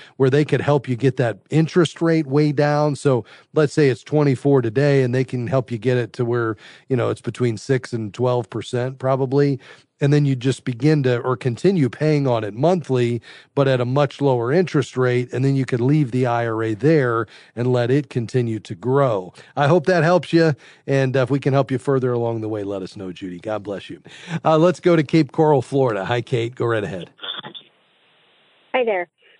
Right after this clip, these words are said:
Speaker 2: Hey, uh, my husband and I, we've acquired some rental properties in Colorado and in Cape Coral, Florida. And, um, at one point, they used to be passive income, but now they are definitely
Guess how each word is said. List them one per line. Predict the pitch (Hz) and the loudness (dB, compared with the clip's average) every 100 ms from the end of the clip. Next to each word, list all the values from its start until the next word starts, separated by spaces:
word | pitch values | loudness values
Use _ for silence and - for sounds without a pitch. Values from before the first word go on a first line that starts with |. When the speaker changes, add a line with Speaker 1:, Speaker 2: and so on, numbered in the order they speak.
| _ | _
Speaker 2:
Hey, | - 277 - | -2 0 -2
uh, | 220 180 | -4 -6
my | 196 226 | -6 -8
husband | 311 - 311 | -8 -6 -2
and | 277 | -2
I, | 254 240 - | -2 -2 -2
we've | 202 208 | -2 -2
acquired | 190 - 202 220 220 | -4 -4 -2 -2 -4
some | - | -8
rental | 196 196 - 175 | -8 -6 -4 -4
properties | 165 160 165 170 165 | -4 -4 -2 -2 -2
in | 165 160 160 | -4 -6 -6
Colorado | - 175 170 160 156 156 160 | -4 -2 0 0 0 -2 -2
and | 160 160 | -4 -2
in | 160 156 _ - | -2 -4 _ -4
Cape | 151 | -2
Coral, | - 147 - | -2 -4 -2
Florida. | 156 143 143 - _ _ _ _ _ - | -2 0 -2 -6 _ _ _ _ _ -6
And, | 185 175 170 - | -2 -2 -4 -6
um, | 180 165 160 _ _ _ _ _ _ _ _ - | -4 -4 -6 _ _ _ _ _ _ _ _ -8
at | 208 | -6
one | 185 220 | -4 -4
point, | 240 220 180 | -4 -6 -2
they | 196 190 | -2 -2
used | 196 214 | -4 -6
to | - | -2
be | 233 226 | -2 -2
passive | 214 208 196 185 | -6 -8 -6 -4
income, | 185 180 185 175 | -4 -4 -8 -6
but | 175 - | -6 -6
now | 175 180 180 | -4 -2 0
they | 175 165 | 0 0
are | 160 160 | -2 -4
definitely | 160 160 170 165 - 156 151 | -4 -6 -4 -6 -2 -2 -2